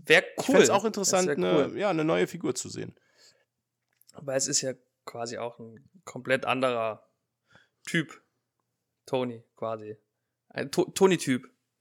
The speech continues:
Speaker 1: Anderer Tony-Typ.
Speaker 2: Ja, er hat halt, also ich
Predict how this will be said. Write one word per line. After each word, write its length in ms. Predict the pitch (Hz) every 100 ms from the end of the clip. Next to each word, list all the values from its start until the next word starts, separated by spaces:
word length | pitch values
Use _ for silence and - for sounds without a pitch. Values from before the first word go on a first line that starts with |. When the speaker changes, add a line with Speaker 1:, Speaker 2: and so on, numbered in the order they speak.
| _ _ _ _ _ _ _ _ -
Speaker 1:
Anderer 300 | - 135 127
Tony-Typ. 340 | 147 139 -
Speaker 2:
Ja, 140 | 120 135
er 80 | 113
hat 120 | 143
halt, 280 | 151 - -
also 180 | 120 120
ich 220 | 123 -